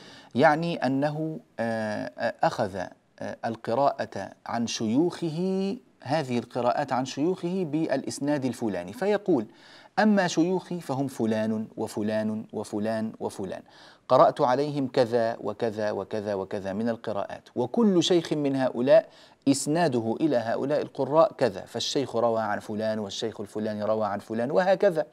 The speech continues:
يذكر إسناده إلى هؤلاء القراء الذين دون قراءتهم في كتابه. بعد ذلك يأتي وي-، و-، و-، ويسرد أوجه الخلاف التي وردت عن هؤلاء القراء،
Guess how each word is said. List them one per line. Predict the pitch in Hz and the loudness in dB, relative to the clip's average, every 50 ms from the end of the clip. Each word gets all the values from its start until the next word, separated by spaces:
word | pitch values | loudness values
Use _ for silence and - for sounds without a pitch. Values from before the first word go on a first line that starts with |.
| _ - - - _ - - | _ -20 -20 -20 _ 0 2
يذكر | 160 160 143 - 151 143 139 - | 2 2 2 0 0 0 0 0
إسناده | - - - 135 131 131 127 143 147 139 143 - | -2 -4 -2 0 0 0 2 0 0 0 -2 -2
إلى | - 135 127 120 | -2 -2 0 0
هؤلاء | 113 117 - - 117 131 143 - - 143 139 - - - | 0 0 0 0 0 0 0 0 -2 -4 -6 -8 -6 -6
القراء | - - - - 135 127 139 160 180 196 - - - - - - _ - | -6 -6 -4 -6 -4 -2 0 0 0 0 0 -4 -14 -20 -20 -16 _ -4
الذين | 139 143 143 143 143 139 131 175 185 170 151 131 | -2 -2 0 0 0 0 -2 -2 -2 -2 0 0
دون | 117 123 123 120 127 151 156 151 131 | 0 0 0 0 -2 -2 -2 -2 -4
قراءتهم | 117 - - 120 113 113 113 110 - - 147 147 - 135 127 135 170 156 | -6 -4 -4 -4 -2 0 0 0 0 -2 -2 -2 -2 -4 -4 -4 -4 -6
في | - - 123 | -6 -6 -6
كتابه. | 139 - 175 - 180 175 170 165 175 139 139 - _ _ - - - - - - - - | -6 -6 -4 0 0 0 0 0 -2 -6 -8 -12 _ _ -20 -20 -20 -20 -20 -16 0 6
بعد | 139 208 226 196 156 151 | 8 10 10 10 8 4
ذلك | 135 123 123 113 107 101 104 - 127 147 185 - _ _ _ - - - - _ - | 4 4 2 2 2 0 -2 -2 -2 -2 -2 -4 _ _ _ -20 -20 -20 -12 _ 2
يأتي | 139 180 185 - 139 - 165 175 185 - _ - | 4 4 4 4 2 -2 -4 -4 -4 -6 _ -4
وي-، | - 127 131 131 147 - - | 2 2 4 4 4 2 0
و-، | - 120 120 120 120 120 - - | -2 -2 0 2 2 0 0 -2
و-، | 120 117 113 107 - | -2 -2 -2 -2 -2
ويسرد | 117 123 131 147 175 170 - - - 127 123 147 175 170 139 175 190 196 196 - - - - | 0 0 2 0 0 0 -2 -4 -4 -2 0 2 2 2 0 0 0 -2 -2 -4 -2 0 2
أوجه | 156 156 147 123 135 120 | 2 2 2 -2 -4 -4
الخلاف | 117 104 - - 113 110 120 135 139 147 - - - 113 | -6 -8 -8 -4 -4 -2 0 -2 -2 -4 -8 -10 -8 -6
التي | 113 113 127 131 - 117 | -6 -4 -6 -6 -6 -4
وردت | 110 113 120 120 117 110 104 - | -4 -4 -2 -4 -4 -6 -6 -8
عن | 92 98 101 | -8 -8 -8
هؤلاء | 101 98 - 110 107 107 90 | -10 -10 -10 -10 -10 -10 -10
القراء، | 92 90 - - 110 - 95 85 - | -12 -14 -12 -12 -10 -6 -4 -6 -6